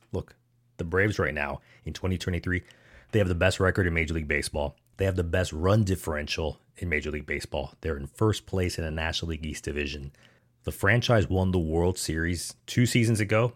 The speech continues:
and they're very well positioned to go deep into the playoffs again this year. And they also have one of the best players in all of Major League Baseball,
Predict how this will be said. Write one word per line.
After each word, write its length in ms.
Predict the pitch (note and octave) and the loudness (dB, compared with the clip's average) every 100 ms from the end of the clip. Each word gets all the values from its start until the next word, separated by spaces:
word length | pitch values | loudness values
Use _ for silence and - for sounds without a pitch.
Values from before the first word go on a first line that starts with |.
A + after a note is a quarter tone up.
| _ - _ - | _ -20 _ 0
and 240 | E2+ D#2+ | 0 4
they're 340 | F2+ G2+ G2 - _ _ | 6 6 4 -2 _ _
very 600 | F2+ F2 G#2 G#2+ B2+ A#2 | -12 -4 4 6 8 8
well 220 | G2 F#2+ F2+ | 6 4 4
positioned 580 | F2 E2 E2+ - E2+ | 0 0 0 0 -2
to 100 | E2 | -4
go 240 | F2 F2 E2+ | 0 0 0
deep 500 | D#2+ E2 G#2+ A2+ - | -4 -2 2 2 0
into 200 | F#2 F2+ | -4 -4
the 80 | E2+ | -4
playoffs 420 | F2 E2+ D#2+ - | 0 0 0 -2
again 300 | D#2 D2+ D2+ | -4 -2 -2
this 260 | E2 - | -2 -2
year. 260 | D#2+ D2 C2+ _ _ - | -4 -4 -6 _ _ -8
And 100 | E2 | 0
they 100 | E2+ | 2
also 280 | F2+ - E2+ | 2 0 0
have 220 | E2 D2+ | 0 -2
one 120 | D#2 | -6
of 60 | D2+ | -6
the 80 | |
best 560 | C#2+ D2+ E2 E2 - - | -8 -4 -2 -2 -6 -12
players 640 | - E2+ D#2 D2+ D2 C#2 - _ | -4 -2 -2 -4 -6 -10 -18 _
in 200 | G2 F2+ - | -6 -6 -2
all 340 | G2 G#2 A2 G2 | 4 6 6 4
of 80 | |
Major 240 | E2 D#2+ E2 | 0 -4 -4
League 140 | D#2 | -4
Baseball, 420 | D#2 D2 D#2+ D2 | -4 -4 -4 -6